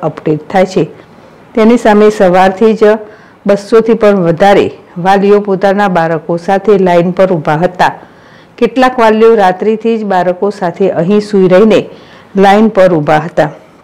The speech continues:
જે ખૂબ જ ગંભીર બાબત છે, જે પ્રશાસનના નિષ્કાળજીના કારણે આમ પ્રજાને હાલાકીનો સામનો કરવો પડી રહ્યો છે. ત્યારે તાત્કાલિક ધોરણે મામલતદાર કચેરી સહિતની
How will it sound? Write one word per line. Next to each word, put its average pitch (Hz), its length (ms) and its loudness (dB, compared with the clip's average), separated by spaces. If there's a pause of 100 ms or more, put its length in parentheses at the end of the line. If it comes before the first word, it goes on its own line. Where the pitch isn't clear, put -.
(720)
જે 220 160 -2
ખૂબ 208 320 0
જ 208 140 2
ગંભીર 185 400 2
બાબત 151 380 0
છે, 160 220 0 (760)
જે 226 140 4
પ્રશાસનના 190 760 0
નિષ્કાળજીના 190 760 0
કારણે 180 520 -2
આમ 196 340 -4
પ્રજાને 185 540 0
હાલાકીનો 185 680 0
સામનો 170 420 0
કરવો 156 300 0
પડી 151 260 -2
રહ્યો 147 260 0
છે. 214 260 2 (680)
ત્યારે 180 240 2
તાત્કાલિક 185 580 0
ધોરણે 214 460 0
મામલતદાર 190 640 -2
કચેરી 170 460 -2
સહિતની 196 680 -2